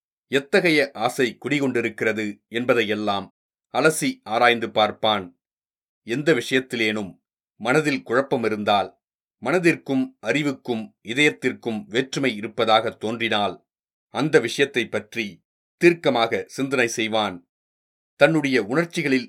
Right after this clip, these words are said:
உள்ள குழப்பத்தை போக்கி தெளிவுபடுத்திக் கொள்ளும் பொருட்டு சில சமயம் அவன் டைரி எழுதுவதும்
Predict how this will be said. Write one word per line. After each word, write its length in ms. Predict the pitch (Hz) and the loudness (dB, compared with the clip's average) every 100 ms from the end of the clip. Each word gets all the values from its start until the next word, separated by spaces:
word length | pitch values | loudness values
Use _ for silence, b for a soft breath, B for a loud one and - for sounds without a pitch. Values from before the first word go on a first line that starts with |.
| - | -10
உள்ள 300 | 120 110 101 | -4 -2 -2
குழப்பத்தை 600 | 117 139 - 156 - 104 - | 0 -2 0 -2 -2 -6 -4
போக்கி 400 | 117 117 - 107 - _ _ _ _ | -4 -4 -4 -10 -10 _ _ _ _
தெளிவுபடுத்திக் 720 | - 180 180 165 135 131 120 | 0 2 2 0 -2 -2 -6
கொள்ளும் 300 | 110 113 107 | -4 -2 -2
பொருட்டு 400 | 104 110 117 - 107 95 _ _ _ _ - | -4 -4 -4 -6 -6 -8 _ _ _ _ -6
சில 160 | 135 | -4
சமயம் 440 | 131 123 123 117 107 - _ | 0 0 0 0 -2 -10 _
அவன் 280 | 110 117 98 | -4 -2 -2
டைரி 280 | 110 151 151 | 0 2 2
எழுதுவதும் 500 | 123 113 107 104 104 | 0 0 -2 -2 -4